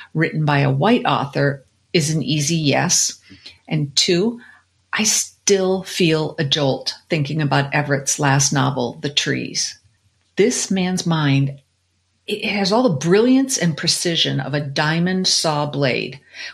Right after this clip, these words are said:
which is a tool used to abrade and cut through the hardest materials. And what could be harder than dismantling an American classic?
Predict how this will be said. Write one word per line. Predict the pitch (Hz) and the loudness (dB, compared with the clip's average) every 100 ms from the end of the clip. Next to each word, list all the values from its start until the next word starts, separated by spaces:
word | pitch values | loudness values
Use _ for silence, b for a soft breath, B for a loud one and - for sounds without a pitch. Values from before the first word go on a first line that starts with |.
| - | -4
which | 156 - - | 0 0 0
is | 165 | -2
a | 143 | -2
tool | 139 - 180 175 175 - | -2 2 4 4 2 -2
used | 165 170 143 - | 0 0 0 -2
to | - | -2
abrade | 151 160 156 156 165 180 - | -4 2 4 4 4 2 -2
and | 143 | -4
cut | - - - | -2 -4 -4
through | - 160 147 | -4 0 0
the | 143 | 0
hardest | 139 151 143 143 - | 0 2 2 2 0
materials. | 147 139 - 139 123 - - B B B | 0 -2 0 0 0 -2 -6 B B B
And | 170 165 | 0 2
what | 175 - | 2 0
could | 208 | 0
be | 220 | 0
harder | - 147 147 143 147 | 2 0 2 2 2
than | 147 135 | 2 2
dismantling | 147 - 147 143 143 139 147 143 139 - | 2 0 2 4 4 2 2 2 2 0
an | 147 | 2
American | 139 135 139 139 139 139 | 4 4 4 2 0 -2
classic? | 135 - - - - - | -2 -2 0 -2 -4 -8